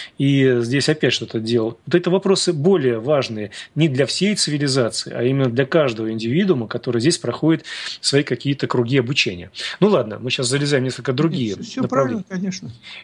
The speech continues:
Speaker 1: Идём дальше. Вопрос от Олега из Иркутска. Продолжение.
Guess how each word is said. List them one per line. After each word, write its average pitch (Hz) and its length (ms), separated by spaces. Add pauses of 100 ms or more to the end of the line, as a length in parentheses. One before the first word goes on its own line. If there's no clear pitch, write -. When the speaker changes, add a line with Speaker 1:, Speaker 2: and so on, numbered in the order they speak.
Speaker 1:
Идём 220 240
дальше. 131 280
Вопрос 190 280
от 170 100
Олега 170 220
из 147 80
Иркутска. 170 400
Продолжение. 117 580